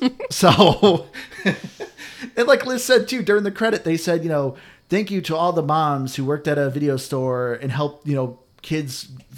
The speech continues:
Speaker 2: live out their wacky dreams and help them stick it to the man."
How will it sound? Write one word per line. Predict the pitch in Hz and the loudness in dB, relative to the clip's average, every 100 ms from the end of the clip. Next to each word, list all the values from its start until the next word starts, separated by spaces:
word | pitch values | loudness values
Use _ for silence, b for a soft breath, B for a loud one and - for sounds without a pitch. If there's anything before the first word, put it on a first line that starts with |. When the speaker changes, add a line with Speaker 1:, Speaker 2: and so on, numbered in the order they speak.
| - | -8
Speaker 2:
live | 143 151 | -2 0
out | 151 151 | 0 -2
their | 139 | -2
wacky | 139 143 147 135 | -2 -2 -4 -6
dreams | 139 135 127 120 | -4 -2 -4 -6
and | 123 | -2
help | 151 147 | -2 0
them | 139 123 | -2 -4
stick | - 190 185 | -4 -4 -4
it | - | -6
to | 151 | -4
the | 135 | -2
man." | 147 139 127 117 | -2 -2 -4 -8